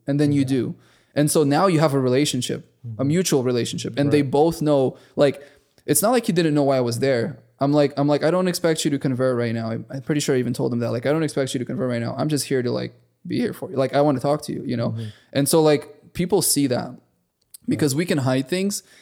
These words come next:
Speaker 1: but people can see through them. You know what I mean? And we shouldn't be hiding anything at all, especially as Christians, like, blank slate, like, clear slate. Every
Speaker 2: Mm-hmm.
Speaker 1: time, w-, you know, we're talking to someone and they ask us for our motivation,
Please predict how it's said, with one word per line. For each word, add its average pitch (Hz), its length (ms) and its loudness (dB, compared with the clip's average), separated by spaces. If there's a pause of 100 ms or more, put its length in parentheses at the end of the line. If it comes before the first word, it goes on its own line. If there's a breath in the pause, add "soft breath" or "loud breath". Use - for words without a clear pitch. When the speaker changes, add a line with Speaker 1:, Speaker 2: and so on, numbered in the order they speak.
(140 soft breath)
Speaker 1:
but 127 140 -4
people 143 240 -2
can 131 160 -4
see 131 160 -4
through 127 240 -6
them. 120 160 -8
You 123 100 -4
know 123 60 -4
what 127 80 -2
I 131 40 -2
mean? 156 220 -2 (440 soft breath)
And 135 260 0
we 139 100 2
shouldn't 190 280 0
be 151 80 0
hiding 139 320 2
anything 135 380 0
at 131 60 0
all, 127 100 0
especially 139 500 -2
as 120 100 -2
Christians, 120 400 -6
like, 120 120 -10 (120)
blank 147 360 -2
slate, 117 340 -4 (100)
like, - 240 -6
clear 175 240 2
slate. - 400 -4
Every 156 220 0
Speaker 2:
Mm-hmm. - 120 -4
Speaker 1:
time, 151 220 0 (320 loud breath)
w-, 117 220 -8
you 143 140 2
know, 131 100 2
we're 131 100 2
talking 143 300 0
to 143 80 0
someone 151 400 0 (240 soft breath)
and 135 120 2
they 143 120 6
ask 123 320 -2
us 147 100 0
for 139 140 0
our 131 100 2
motivation, 131 720 -2